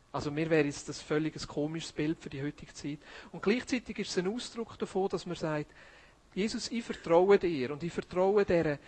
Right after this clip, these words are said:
dieser Gemeinschaft, wo du da bildest, dass du der Chef bist und schlussendlich stell ich dem Ganzen zur Verfügung. Ich weiss, dass es manchmal Leute gibt, die sagen, ja,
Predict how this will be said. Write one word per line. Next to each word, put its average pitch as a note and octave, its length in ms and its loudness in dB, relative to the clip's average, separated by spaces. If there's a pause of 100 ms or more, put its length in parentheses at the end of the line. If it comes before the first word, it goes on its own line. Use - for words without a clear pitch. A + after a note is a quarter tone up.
(160)
dieser D3 200 0
Gemeinschaft, G3 840 -2
wo D#3 140 -12
du F3+ 140 -4
da E3+ 160 0
bildest, F3+ 520 0
dass E3 140 -12
du F3+ 140 -4
der F#3 100 -10
Chef E3+ 380 -2
bist F3 200 -4
und D#3 100 -14
schlussendlich E3+ 540 -8
stell E3 340 -2
ich F3+ 120 -8 (340)
dem D3+ 140 -8
Ganzen D3 360 -8
zur - 140 -12
Verfügung. B2 560 -14 (640)
Ich E3+ 100 2
weiss, A#3 240 4
dass F#3+ 140 -4
es - 60 -12
manchmal F3+ 400 0
Leute G3 120 -6
gibt, - 220 -4
die D#3+ 60 -10
sagen, D3+ 320 -2
ja, E3+ 160 10